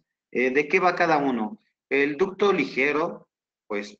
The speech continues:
hasta abajo, eh, del lado izquierdo, nos dice ligero, es el calibre de la lámina, que es en calibre veintidós.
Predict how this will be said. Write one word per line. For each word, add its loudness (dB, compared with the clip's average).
hasta -10
abajo, 0
eh, -2
del -4
lado -2
izquierdo, -2
nos -8
dice -6
ligero, -2
es -6
el -6
calibre -2
de -2
la -2
lámina, -2
que -4
es -6
en -8
calibre -4
veintidós. -4